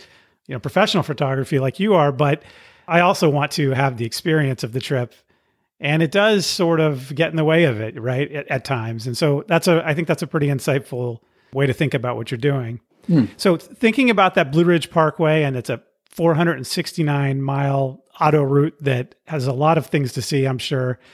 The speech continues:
Speaker 1: Are there particular places along it that people shouldn't miss to get out of their car and take a look? Or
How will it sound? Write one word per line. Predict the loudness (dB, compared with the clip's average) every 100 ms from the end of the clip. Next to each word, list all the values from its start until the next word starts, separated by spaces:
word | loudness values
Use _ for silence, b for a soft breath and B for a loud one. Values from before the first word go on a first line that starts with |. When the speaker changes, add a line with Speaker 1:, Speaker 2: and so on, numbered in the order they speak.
| B
Speaker 1:
Are | 0 2
there | 2
particular | 0 0 0 2 2 4 2 0 -6 _ _ _ -4
places | 2 2 2 0
along | 2 4 2 0
it | -2
that | -2 0
people | 0 0
shouldn't | 0 0 0
miss | 0 0 0 -2
to | -2
get | 0 2
out | 2
of | 2
their | 0
car | 0 2 2 0
and | -2
take | -4
a | 0
look? | 0 0 0
Or | 0 2 0